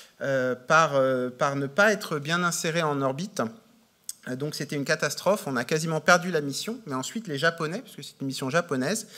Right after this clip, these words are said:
euh, cinq ans après, ont pu retrouver une fenêtre et, euh, euh, utiliser,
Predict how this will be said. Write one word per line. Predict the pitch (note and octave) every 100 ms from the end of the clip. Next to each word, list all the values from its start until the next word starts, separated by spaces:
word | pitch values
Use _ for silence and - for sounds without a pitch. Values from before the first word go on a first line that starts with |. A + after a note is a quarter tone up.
| - - - -
euh, | D3 C#3
cinq | - A#3 A3+
ans | G#3+
après, | E3 - G3+
ont | G#3+
pu | -
retrouver | E3+ G3 A3+ A#3+ G#3+
une | G#3+
fenêtre | G3 F#3+ F3+ F#3+ G3+ - A#2+ -
et, | E3 F#3 F#3 D#3+
euh, | C#3+ C3+ C3 B2+ B2+ - - - C#3
euh, | C3+ C3
utiliser, | F#3+ F#3+ A3+ G3+ F#3+ E3+ G#3 G#3 G#3